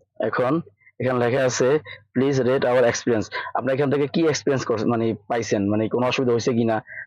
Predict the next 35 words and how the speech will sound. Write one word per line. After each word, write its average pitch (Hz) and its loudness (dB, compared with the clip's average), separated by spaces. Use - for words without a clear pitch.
আপনার 117 -2
খারাপ 113 -2
ব্যবহার 120 2
করছে 110 0
কিনা, 113 0
মাল 113 2
নিতে 120 0
কোনো 120 2
দেরি 127 2
হয়েছে 120 0
কিনা, 107 -2
সেটা 151 0
ভিত্তিতে 143 0
এখানে 139 2
স্টার 117 0
দেওয়া। 98 0
তো 139 2
এখানে 147 2
এটা 156 2
কোনো 139 2
দেখার 120 0
বিষয় 120 0
না, 135 -2
আপনি 143 -2
ফা-, 120 -4
ফাইভ 117 -4
স্টার 120 -2
দিয়ে 120 2
দিবেন। 123 2
তো 127 2
দেখার 123 2
বিষয় 139 2
হচ্ছে 139 -2
কি 143 2
নিচেরটা, 135 0